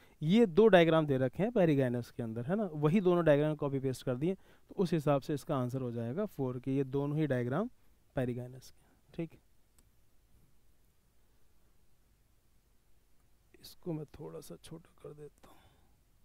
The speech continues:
What is the fate of piece of D N A carrying only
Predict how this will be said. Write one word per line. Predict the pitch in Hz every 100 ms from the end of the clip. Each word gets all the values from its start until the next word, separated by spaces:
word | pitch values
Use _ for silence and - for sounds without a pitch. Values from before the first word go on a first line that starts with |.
| _ _ _ _ _ _ _ _ _ _ _ _ _ _ 180
What | 196
is | 226
the | 240 -
fate | 208 214
of | 208
piece | 202 185
of | 190
D | 170 165
N |
A | 180
carrying | 175 160 156 165
only | 160 156